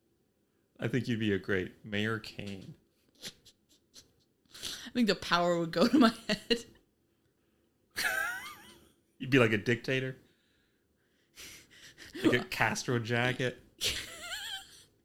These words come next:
Speaker 2: Put, put River Heights under martial law. <laughs> I, I mean, think about it. When, when you think about it, there's a wave of crime. Y-, you know, all this crime. It's like,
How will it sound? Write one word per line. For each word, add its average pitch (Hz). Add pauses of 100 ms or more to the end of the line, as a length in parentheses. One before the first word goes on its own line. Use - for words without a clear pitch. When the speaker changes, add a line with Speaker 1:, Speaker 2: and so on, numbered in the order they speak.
(800)
Speaker 2:
Put, 247 (320)
put 285
River 269
Heights 247
under 247
martial 240
law. 233
<laughs> -
I, 262 (260)
I 508
mean, 523
think 605
about 302
it. 240
When, 330
when 381
you 392
think 508
about 349
it, 254
there's 269
a 220
wave 233
of 240
crime. 214 (340)
Y-, 240
you 247
know, 202 (200)
all 277
this 285
crime. 233
It's -
like, 269